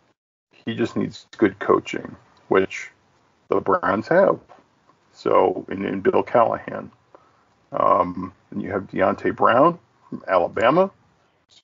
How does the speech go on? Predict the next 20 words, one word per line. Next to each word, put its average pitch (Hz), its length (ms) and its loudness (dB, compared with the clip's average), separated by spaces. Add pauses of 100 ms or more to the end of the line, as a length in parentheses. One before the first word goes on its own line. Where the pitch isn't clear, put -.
(140)
you - 160 -8
know, 107 120 -4
he's 104 200 -10
gonna 107 140 -4
come 101 240 -4
into 101 180 -8
the 101 120 -2
N 101 100 -2
F - 180 -4
L 107 240 4
ready 98 380 -2
to - 160 -4
go. 107 420 4 (800)
He's 107 140 -10
three 113 240 -2
hundred 113 340 4
and 107 140 2
sixty-five 107 720 2
pounds. 135 640 0 (360)
Um, 98 540 4